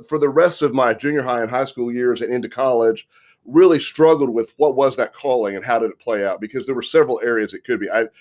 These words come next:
I, at the time, I didn't feel called to pastoral ministry, but I loved journalism, I loved music,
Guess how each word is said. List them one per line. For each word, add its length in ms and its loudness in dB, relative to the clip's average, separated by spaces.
I, 80 -2
at 220 -2
the 60 -10
time, 300 0
I 80 2
didn't 220 -2
feel 160 -4
called 300 0
to 60 -12
pastoral 460 -2
ministry, 580 -6
but 100 4
I 60 6
loved 280 4
journalism, 460 4
I 60 4
loved 260 2
music, 540 0